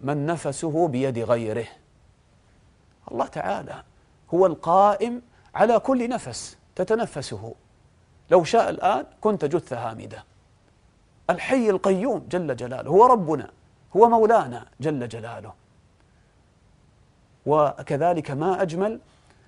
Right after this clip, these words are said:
أن يتذكر الإنسان هذه المعاني وهذه الأسماء في أمور دينه، فيما يصلح إيمانه. لما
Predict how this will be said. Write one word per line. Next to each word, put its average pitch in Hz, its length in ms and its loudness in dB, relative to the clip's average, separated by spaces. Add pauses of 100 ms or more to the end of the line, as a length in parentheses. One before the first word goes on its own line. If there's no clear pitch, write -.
(180)
أن 214 280 2 (560)
يتذكر 156 580 -4
الإنسان 143 440 -4
هذه 208 380 2
المعاني 180 500 2
وهذه 185 260 0
الأسماء 170 520 -4
في 170 140 -6
أمور 196 280 4
دينه، 190 440 0 (560)
فيما 185 280 2
يصلح 214 340 0
إيمانه. 175 580 -2 (1300)
لما 143 460 -2